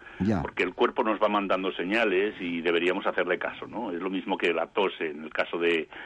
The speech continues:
Speaker 2: de, de esta persona, de Lali. O sea, la tos no deja de ser una, una señal que te manda el organismo que eso no va bien. Pues el dolor, pues, nos,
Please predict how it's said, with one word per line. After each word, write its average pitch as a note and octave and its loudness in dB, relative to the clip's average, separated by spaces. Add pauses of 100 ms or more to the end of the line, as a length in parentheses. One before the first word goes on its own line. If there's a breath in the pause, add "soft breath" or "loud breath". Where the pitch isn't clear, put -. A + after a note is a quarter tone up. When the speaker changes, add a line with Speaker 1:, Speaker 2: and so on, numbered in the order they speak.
(200 loud breath)
Speaker 2:
de, D#2+ 2
de E2 2
esta - 0
persona, G2 -2
de D#2+ 0
Lali. F#2 2 (240 loud breath)
O - -20
sea, F2 4
la E2+ 0
tos A2+ 2
no A2+ -2
deja G2 0
de G2 0
ser G2+ -2
una, F#2 0
una F#2+ -2
señal G2 2
que G#2 0
te F#2+ 0
manda F2+ 0
el F#2+ 2
organismo F2+ 0
que F#2 4
eso - 0
no F#2 0
va E2 4
bien. F#2+ -2 (320 loud breath)
Pues - -6
el F2+ 2
dolor, G#2+ 4
pues, - -4 (260)
nos, E2 -12